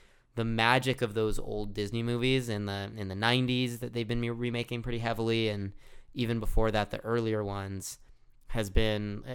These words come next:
it was always, like, that they felt larger than life, and to make them real people without adding any sense of that, like, wonder, instead of just going through the motions of, like,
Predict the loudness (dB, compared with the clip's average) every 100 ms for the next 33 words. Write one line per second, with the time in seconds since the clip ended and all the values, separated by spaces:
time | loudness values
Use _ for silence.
0 | -6 -2 0 2 6 8 8 6 4 2
1 | 2 -2 -18 -20 _ _ _ _ _ -8
2 | -4 0 0 2 2 2 2 0 2 0
3 | -2 -2 -2 -4 -4 -6 -4 -4 -2 -2
4 | 0 0 8 8 8 2 2 2 -2 -10
5 | -20 _ -4 0 4 6 6 2 -8 -20
6 | _ -20 -6 -4 -2 -2 -4 -6 -6 -6
7 | -6 -6 -6 -6 -8 -8 -8 -4 2 2
8 | 2 0 -4 -4 -4 0 0 0 -2 -4
9 | -4 -4 -2 0 0 -2 -4 -4 -6 -8